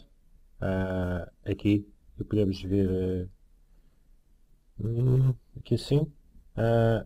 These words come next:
podemos voltar aqui e ver o que é que se passa aí com essa mineshaft. Eu, entretanto, já estive aqui a iluminar isto mais ou menos. Não está muito bem iluminado, mas está mais ou menos. Vou fazer aqui uma basezinha, um outpost, ok?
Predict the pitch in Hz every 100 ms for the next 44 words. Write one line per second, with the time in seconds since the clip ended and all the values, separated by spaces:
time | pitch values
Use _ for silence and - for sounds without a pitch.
0 | - 127 123 110 110 107 107 101 98 110
1 | 120 - - 131 117 110 110 110 107 110
2 | 113 - - _ - _ - - - -
3 | 101 107 - 110 - 101 98 101 101 98
4 | 98 92 92 - 87 92 - - - -
5 | - - - - 110 117 - 107 107 101
6 | 104 98 - 104 101 101 98 92 - 95
7 | 87 90 101 143 151 139 98 98 92 87
8 | 90 98 113 175 147 104 - 90 98 107
9 | 131 143 143 143 - - - - 123 -
10 | 117 117 113 - 113 110 101 101 101 104
11 | 98 92 92 95 - _ _ _ _ _
12 | _ _ - 110 110 110 - 117 123 -
13 | _ _ _ - 98 - 101